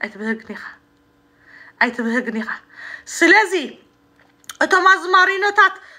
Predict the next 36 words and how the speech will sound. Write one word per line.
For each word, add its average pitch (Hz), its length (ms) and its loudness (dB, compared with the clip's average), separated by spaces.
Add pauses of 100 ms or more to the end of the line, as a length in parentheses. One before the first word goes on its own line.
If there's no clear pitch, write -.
(120)
ከምዚ 359 240 0
እዚኣ 349 220 2
ጓል 339 220 0
ባቸፍ-፣ 339 460 -2
ጓል 311 300 0
ፖቸፊልያ፣ 339 640 -6 (100)
ደቂ 285 220 -8
ፖቸፊልያ 320 580 -6
ትገብርዎ 302 300 -6
ዘሎ 320 180 -6
ፖቸፊልያ 302 380 -10
ሳውና 294 280 -6
ንፃወት 269 340 -10
ነርና 262 280 -8
ደቂ 254 180 -10
ኣረይ። 240 180 -10 (140)
ኣዝማሪኖታት 311 640 -4
እዮም 294 160 -10
ኩሎም። 285 320 -8 (240)
ረቢ 698 280 2 (120)
መዓረይ፣ 679 760 2
ረቢ 640 220 -2
ከዓ 622 260 0
ውርእዮ። 571 400 -6 (440)
ረቢ 494 280 -8
ዩኒቨርሲቲ 508 520 -4
ተምሃራይ 523 600 -2
ወተረቀ። 480 500 -8 (500)
እወይ፣ 587 320 2
I 226 140 -8
love 240 160 -10
you 311 80 -20
so 359 120 -12
much። 339 220 -8 (180)
ሓምሻ 302 220 -12 (100)
ዝረኻ 440 300 -12